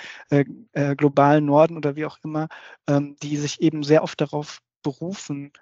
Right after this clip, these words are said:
auch konsequenter sind darin, ähm, äh, sie einzusetzen und zu nutzen. Und das passiert vor allen Dingen zivilgesellschaftlich schon sehr gut. Da hast du ja ganz tolle Beispiele genannt,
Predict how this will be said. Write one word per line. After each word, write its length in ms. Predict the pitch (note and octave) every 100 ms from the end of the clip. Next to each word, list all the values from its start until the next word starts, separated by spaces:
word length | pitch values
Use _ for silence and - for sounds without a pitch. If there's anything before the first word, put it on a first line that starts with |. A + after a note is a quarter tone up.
| _
auch 180 | C3 -
konsequenter 720 | D#3 D3 C#3+ - D3+ D#3+ D#3
sind 340 | C#3 C3+ C3 C3+
darin, 440 | C3 C3+ C3+ C#3 - - _ -
ähm, 400 | C3+ C3 C3 - -
äh, 320 | C#3 C3+ C#3
sie 180 | C3 C#3
einzusetzen 580 | C3+ D3+ D#3+ C#3 C3+ D#3
und 100 | C#3
zu 120 | -
nutzen. 360 | C#3 F#3+ - E3
Und 140 | -
das 100 | -
passiert 360 | - C#3 - D3+ _
vor 180 | - D3
allen 160 | D#3+
Dingen 240 | F3+ D#3+ -
zivilgesellschaftlich 880 | D3+ E3 E3 D3+ D3 D3+ - C#3+ -
schon 200 | C3+ B2
sehr 220 | B2+ D#3
gut. 220 | F#3+ G3
Da 100 | -
hast 160 | C3 -
du 40 |
ja 40 | D3
ganz 160 | C#3 -
tolle 200 | C#3 C3+
Beispiele 420 | C3+ C#3+ D#3 C#3
genannt, 400 | C3+ D3+ G3